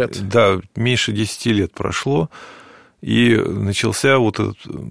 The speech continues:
Speaker 2: планомерное, фактически началось планомерное освоение
Speaker 1: Да там и даже
Speaker 2: Западной
Speaker 1: десяти лет,
Speaker 2: Сибири.
Speaker 1: все, всего несколько лет прошло.
Speaker 2: То есть и один за другим стали ставить остроги, то есть они уже шли,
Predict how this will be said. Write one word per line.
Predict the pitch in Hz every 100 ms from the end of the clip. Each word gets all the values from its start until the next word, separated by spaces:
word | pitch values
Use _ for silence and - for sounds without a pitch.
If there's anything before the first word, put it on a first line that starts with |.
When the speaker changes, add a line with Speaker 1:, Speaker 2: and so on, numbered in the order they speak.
| - -
Speaker 2:
планомерное, | 104 110 117 131 139 120
фактически | 107 101 - 135 - 113
началось | 107 - 120 -
планомерное | 107 104 110 117 113 110 104
освоение | 101 - 98 110 113 113 95 80 78 -
Speaker 1:
Да | 196
там | 190 165 156
и | 147 139
даже |
Speaker 2:
Западной | - 135 101
Speaker 1:
десяти | - 104 196
лет, | 165 143
Speaker 2:
Сибири. |
Speaker 1:
все, | - 180
всего | - 202
несколько | 165 - 151 131
лет | 135 117
прошло. | - 131 123 120 _ _ _ -
Speaker 2:
То | 113
есть | 101 - -
и | 110 127 120 110 - -
один | 104 123 127
за | 120
другим | 123 127 123 104
стали | - 117 107
ставить | 98 - 104 98
остроги, | 104 98 - 147 147 120
то | 117
есть | -
они | 113 123
уже | 110 107
шли, | - 107